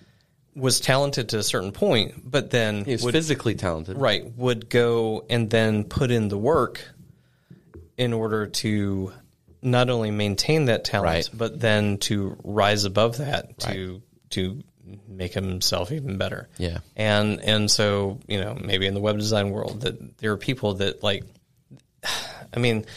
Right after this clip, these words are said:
Speaker 2: Mm-hmm.
Speaker 1: actually, I can think of somebody in particular right now, like,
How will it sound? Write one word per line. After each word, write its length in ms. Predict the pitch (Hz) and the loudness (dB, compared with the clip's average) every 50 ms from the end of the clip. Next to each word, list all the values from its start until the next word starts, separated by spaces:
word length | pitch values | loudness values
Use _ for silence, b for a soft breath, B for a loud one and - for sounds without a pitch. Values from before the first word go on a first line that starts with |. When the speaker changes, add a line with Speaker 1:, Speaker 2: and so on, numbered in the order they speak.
| B B 101 123 | B B -8 -6
Speaker 2:
Mm-hmm. 180 | 156 175 175 - - | -6 -6 -4 -2 0
Speaker 1:
actually, 380 | 185 - - 131 117 - - - | 0 2 2 2 0 0 -2 -4
I 60 | 135 139 | -4 -4
can 100 | 127 113 | -4 -6
think 260 | - - - 175 170 | -6 -4 -4 -4 -4
of 80 | 147 - | -2 -2
somebody 280 | - 165 156 156 170 | -2 0 0 0 0
in 80 | 165 160 | 0 2
particular 420 | 160 - - 277 - - 113 107 104 | 0 0 -2 -2 -2 0 0 0 0
right 160 | 202 - 92 | 0 -2 -2
now, 240 | 90 101 98 95 95 | -2 -4 -2 0 2
like, 240 | 101 101 104 - | 2 2 2 0